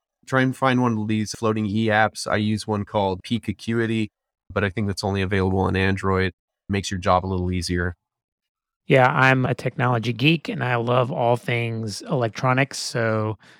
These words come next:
Speaker 2: if there's an app for it out there, I'm all for it. So look for something that comes with instructions, make sure you follow the instructions,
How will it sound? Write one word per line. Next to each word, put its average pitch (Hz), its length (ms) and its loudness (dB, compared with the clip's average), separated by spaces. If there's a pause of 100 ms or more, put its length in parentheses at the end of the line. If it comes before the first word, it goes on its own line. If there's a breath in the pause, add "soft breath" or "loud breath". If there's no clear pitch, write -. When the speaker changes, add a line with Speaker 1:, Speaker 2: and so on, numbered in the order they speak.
(140)
Speaker 2:
if - 160 -8
there's 120 200 2
an 117 80 -4
app 123 300 0
for 123 200 2
it 190 80 2
out 127 220 -2
there, 131 240 4
I'm 117 160 -2
all 117 140 4
for 117 240 -2
it. - 260 -12
So - 180 -8
look 143 200 0
for 143 160 2
something 131 640 0
that 123 460 -2
comes 139 360 0
with 123 280 0
instructions, 143 880 -2
make 135 240 -2
sure 143 160 -2
you 120 140 -2
follow 135 360 4
the 123 140 0
instructions, 117 720 -4